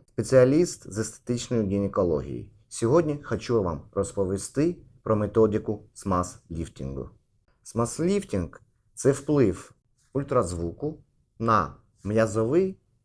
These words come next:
та підслізовий шар піхви. Для проведення смаз-ліфтингу використовується апарат, е, який має дві насадки.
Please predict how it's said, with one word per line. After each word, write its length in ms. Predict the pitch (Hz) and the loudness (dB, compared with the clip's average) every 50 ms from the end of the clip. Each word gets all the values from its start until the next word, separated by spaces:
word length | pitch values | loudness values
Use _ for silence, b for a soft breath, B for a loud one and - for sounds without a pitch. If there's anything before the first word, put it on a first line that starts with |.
| _ _ _ | _ _ _
та 220 | 127 120 107 85 87 - | 2 4 4 2 -2 -6
підслізовий 800 | - 107 - - 113 110 98 92 104 107 104 127 151 175 175 - _ _ _ _ | -10 -10 -8 -6 -4 -4 -2 0 -2 0 0 0 0 0 -2 -6 _ _ _ _
шар 480 | _ - - - 113 107 110 120 127 - - _ _ _ _ _ _ | _ -18 -4 0 4 4 4 4 2 -2 -10 _ _ _ _ _ _
піхви. 440 | - 127 98 76 - - 64 67 65 - - - _ _ _ _ _ _ | -4 -4 -4 -4 -6 -10 -12 -12 -12 -14 -18 -20 _ _ _ _ _ _
Для 160 | 107 131 165 | -2 -2 0
проведення 520 | 160 - 143 135 135 147 139 123 120 117 113 | 0 0 -2 0 0 0 0 0 -2 -2 -4
смаз-ліфтингу 960 | 110 - 127 127 123 - - 151 185 185 - - 117 98 82 78 78 - - | -4 -4 -4 -4 -4 -4 -6 -6 -6 -4 -4 -4 -6 -4 -4 -6 -6 -8 -10
використовується 1080 | - 90 101 104 - 123 123 113 - - - 170 170 151 143 139 131 139 - 127 113 127 b b b b b b b - | -10 -8 -6 -4 -2 0 0 -2 -2 -2 -2 0 2 2 0 0 -2 -2 -4 -4 -4 -4 b b b b b b b -6
апарат, 580 | - 117 - 147 143 123 92 76 69 - - _ _ _ _ _ _ _ _ _ | -4 0 2 4 4 6 4 4 2 -2 -10 _ _ _ _ _ _ _ _ _
е, 160 | - 101 101 101 | -4 -2 0 2
який 280 | 110 113 110 - 190 | 0 0 2 0 0
має 360 | 156 135 143 156 156 147 135 | 2 2 2 2 2 0 0
дві 360 | 127 - 95 90 98 113 139 151 | -2 -4 -6 -6 -2 0 0 0
насадки. 600 | 147 131 127 - - 76 73 - - _ _ | 0 -2 -4 -2 -4 -4 -4 -4 -8 _ _